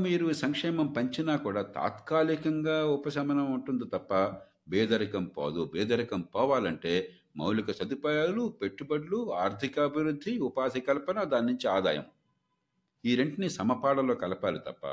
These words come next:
సంక్షేమం మాత్రమే చేసి కూర్చుంటామంటే ఆ సమాజం సర్వనాశనం అవుతుంది. కాబట్టి సంక్షేమాన్ని, అభివృద్ధిని కూడా సమతూకంతో చేయాలి. అభివృద్ధి దీ-, దీర్ఘకాలంలో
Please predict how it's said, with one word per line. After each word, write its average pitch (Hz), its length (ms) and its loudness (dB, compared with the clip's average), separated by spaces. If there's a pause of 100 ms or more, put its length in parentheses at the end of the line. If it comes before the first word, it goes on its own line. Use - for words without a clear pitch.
(460)
సంక్షేమం 147 580 2
మాత్రమే 143 420 2
చేసి 135 240 -2
కూర్చుంటామంటే 117 600 -6
ఆ 117 80 0
సమాజం 101 420 -4
సర్వనాశనం 82 600 -6
అవుతుంది. - 320 -20 (1900)
కాబట్టి 113 260 -4
సంక్షేమాన్ని, 147 480 -2
అభివృద్ధిని 127 360 0
కూడా 127 180 -2
సమతూకంతో 110 600 -4
చేయాలి. 90 420 -6 (520)
అభివృద్ధి 147 420 0
దీ-, 95 340 -4
దీర్ఘకాలంలో 117 800 -2